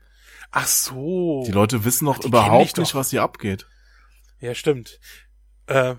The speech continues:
Speaker 1: Hesse. Ich, ich, äh, ich, ich hab das jetzt so gesagt <laughs> und dann mach ich das digital einfach einfügen dann
Speaker 2: <laughs>
Speaker 1: gleich.
Speaker 2: Ja,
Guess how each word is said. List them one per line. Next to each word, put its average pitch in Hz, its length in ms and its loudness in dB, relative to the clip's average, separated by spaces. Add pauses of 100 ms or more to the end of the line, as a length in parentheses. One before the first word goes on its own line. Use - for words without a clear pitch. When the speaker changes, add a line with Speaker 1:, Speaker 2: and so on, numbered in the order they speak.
(520)
Speaker 1:
Hesse. 160 400 4
Ich, 127 220 -10
ich, 160 180 -4
äh, 165 120 4
ich, - 300 -6
ich 160 160 -4
hab 147 100 2
das 202 120 -2
jetzt 185 140 0
so 180 80 0
gesagt 143 420 2
<laughs> - 0 -
und 190 100 0
dann 170 80 -2
mach 175 120 2
ich - 60 -8
das - 160 -6
digital 180 500 0
einfach 165 380 -2
einfügen 139 580 -8
dann 117 160 -4
Speaker 2:
<laughs> - 0 -
Speaker 1:
gleich. 110 240 -2
Speaker 2:
Ja, 117 160 -2